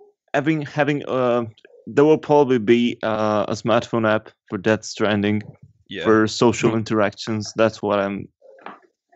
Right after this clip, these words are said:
Speaker 1: probably, uh, thinking of. Um, but, um, I mean, even if the game won't feel the same twenty, thirty years from now,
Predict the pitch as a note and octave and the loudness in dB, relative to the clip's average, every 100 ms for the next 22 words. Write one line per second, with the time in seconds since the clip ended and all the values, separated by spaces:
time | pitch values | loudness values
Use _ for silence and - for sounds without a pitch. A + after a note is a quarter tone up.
0 | - - B2+ A2 G#2 G#2 G#2 F#2 - C#2+ | -8 2 4 4 2 0 0 -2 -4 -4
1 | G#2 G2 G#2+ A#2 G#2+ A2 G#2 G#2 G2+ - | -4 -4 -4 -4 -2 -2 0 0 -2 -10
2 | - - - - A2 A2 G#2+ G#2+ G#2+ G#2+ | -20 -20 -20 -2 2 4 4 4 2 2
3 | G#2 - _ _ _ - _ _ - D3 | 0 -6 _ _ _ -20 _ _ 4 4
4 | C#3 - - C3+ B2+ B2 A#2 - D3 C3 | 4 0 -6 0 2 0 -2 -4 -2 0
5 | A#2+ A#2+ _ _ _ _ _ _ _ _ | -2 -10 _ _ _ _ _ _ _ _
6 | _ _ _ - E3+ F#3 F3 - C#3 G2+ | _ _ _ 4 6 6 4 2 0 2
7 | B2+ B2+ B2+ B2 _ - B2+ B2+ A2+ - | 2 2 -2 -6 _ -4 -2 0 -2 -4
8 | B2 A#2 G#2 G#2 - B2 A2+ A2 G#2 - | 0 0 -2 -8 -2 2 2 2 -2 -4
9 | - A2+ A2 A2 G#2+ A2+ A2 A2 A2 G#2+ | 0 2 2 2 4 6 6 6 4 2
10 | - A2 G#2+ G#2+ G#2 | -2 0 2 4 2